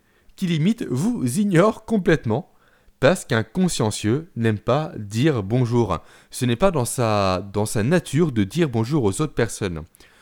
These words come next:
Encore une fois, il aime être tranquille, il aime qu'on ne le dérange pas, et donc, naturellement,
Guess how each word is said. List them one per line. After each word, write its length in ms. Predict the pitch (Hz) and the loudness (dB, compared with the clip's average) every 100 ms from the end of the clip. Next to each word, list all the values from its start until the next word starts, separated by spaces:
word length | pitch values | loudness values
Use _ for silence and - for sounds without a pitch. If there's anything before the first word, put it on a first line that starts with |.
| _ _ | _ _
Encore 320 | 120 135 160 | -2 2 4
une 80 | 131 | 2
fois, 320 | - 117 156 117 | 0 -2 0 -2
il 140 | 110 | 0
aime 160 | 120 117 | 2 2
être 180 | 104 | -2
tranquille, 560 | - 101 92 - 95 160 - _ _ - | -4 -4 -4 -4 -4 -6 -10 _ _ -10
il 160 | 123 113 | -2 2
aime 160 | 143 143 | 2 2
qu'on 160 | 107 | 0
ne 80 | 101 | 2
le 160 | 95 95 | 0 -2
dérange 560 | 117 233 180 135 - | 2 2 4 2 0
pas, 340 | - 90 131 - - - _ | -2 -2 -2 -8 -20 -20 _
et 100 | 117 | -2
donc, 300 | 98 104 139 | 0 0 -2
naturellement, 760 | 98 107 120 117 95 90 95 123 | -2 0 0 0 0 0 -2 -2